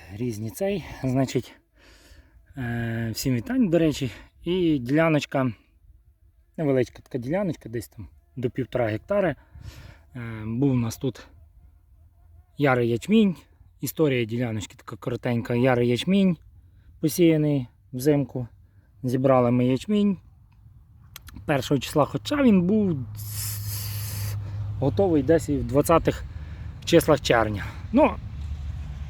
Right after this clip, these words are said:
зібрали ми його благополучно першого числа, восьмого числа задискував. Ем,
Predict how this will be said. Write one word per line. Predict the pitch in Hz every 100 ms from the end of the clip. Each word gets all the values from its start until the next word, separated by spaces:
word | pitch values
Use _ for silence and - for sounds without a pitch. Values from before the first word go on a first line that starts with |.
| - - - - - - - - - - - -
зібрали | 139 160 233 240 196
ми | 185
його | 175 160 165 147 - - - - - - - - - -
благополучно | 147 147 139 160 165 147 151 127
першого | 175 156 - 139 127
числа, | - - 240 240 220 165 - - _ -
восьмого | 160 151 - 135
числа | 127 - 147 131
задискував. | 127 120 - 175 190 208 202 - _ _ _ _ _ _
Ем, | 156 143 139 139 139 131 139